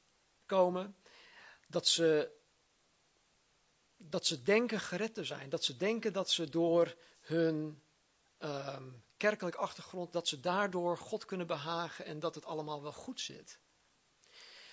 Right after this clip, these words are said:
Maar juist tegen deze mensen zegt Jezus, en Nicodemus is daar het voorbeeld van, je moet wedergeboren, je moet opnieuw geboren worden.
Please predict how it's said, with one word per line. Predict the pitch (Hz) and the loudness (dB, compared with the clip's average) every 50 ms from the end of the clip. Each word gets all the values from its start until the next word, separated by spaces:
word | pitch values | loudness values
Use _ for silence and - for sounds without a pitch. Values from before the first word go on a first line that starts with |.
| - - | -14 -6
Maar | - 160 160 | -2 -2 0
juist | 156 143 165 214 247 269 240 - - | 0 4 4 6 6 6 6 4 2
tegen | - 220 190 156 175 147 | 2 2 2 2 -2 -2
deze | 139 214 254 277 262 220 208 170 | -2 0 0 0 0 0 0 -2
mensen | 156 147 131 135 135 - - 147 | -2 -2 -4 -4 -6 -6 -4 -4
zegt | 127 151 156 - - - | -2 -2 -2 -4 -4 -6
Jezus, | 147 135 127 120 117 143 170 185 - - - - _ _ _ _ _ _ _ _ _ _ _ _ _ _ _ _ _ _ _ _ | -6 -4 -4 -4 -4 -4 -4 -2 -4 -4 -6 -8 _ _ _ _ _ _ _ _ _ _ _ _ _ _ _ _ _ _ _ _
en | _ - 156 151 170 170 - _ _ - | _ -6 -4 -4 -4 -6 -10 _ _ -6
Nicodemus | 165 160 165 - 151 165 196 202 202 196 - 156 | -4 -4 -2 -2 -2 -2 0 0 0 -2 -2 -4
is | 139 120 | -4 -4
daar | 151 147 147 | -4 -4 -4
het | 147 - | -6 -6
voorbeeld | - - 233 254 240 175 156 131 - | -8 -10 -10 -8 -6 -4 -4 -6 -6
van, | - - 127 120 160 214 202 - _ - - - - _ _ _ _ | -8 -12 -12 -12 -12 -14 -16 -18 _ -20 -20 -20 -20 _ _ _ _
je | - - 175 | -6 -4 -4
moet | 180 208 254 247 208 180 - - _ _ _ _ _ _ _ _ _ _ _ _ | -2 -2 -2 -2 -4 -4 -8 -14 _ _ _ _ _ _ _ _ _ _ _ _
wedergeboren, | - 226 240 247 226 190 - - 160 135 143 143 143 156 | -10 -8 -6 -6 -6 -6 -8 -8 -8 -8 -8 -8 -8 -8
je | 196 220 | -6 -6
moet | 247 240 - | -6 -8 -8
opnieuw | - - - - 190 233 262 247 214 | -8 -10 -8 -6 -6 -6 -4 -6 -6
geboren | - - 165 156 277 247 233 240 220 160 | -6 -8 -8 -8 -8 -8 -8 -8 -8 -8
worden. | 143 147 139 - - - - 123 | -6 -6 -8 -8 -10 -14 -18 -18